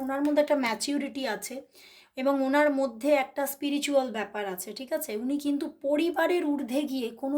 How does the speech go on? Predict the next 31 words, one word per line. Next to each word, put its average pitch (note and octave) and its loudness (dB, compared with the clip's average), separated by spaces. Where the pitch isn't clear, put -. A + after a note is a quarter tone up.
কিছু D4 -4
চিন্তাই B3 -4
করতে G#3 -12
পারে F#3+ -10
না। G3 -12
তো - -10
সেই D4+ 4
জন্যেই E4 0
উনি D4 0
কিন্তু D#4+ -8
সেই F4+ 6
জায়গাটা D4 2
মাথায় C#4+ 0
রেখে A#3 -10
উনি C#4+ -4
কিন্তু D4 -2
দেখছে C4 -8
যে, C#4+ 4
আহ, B3 -2
মানে A3+ -6
সম্পর্কটা D4 0
ঠিক D#4+ -2
যে D#4+ 0
খুব D#4+ -4
সু-, A#3+ -4
মানে B3 -4
একটা, D4 2
উম, B3 -6
সুসম্পর্ক D#4 4
হিসেবে C#4+ 0
এগোবে C4+ 2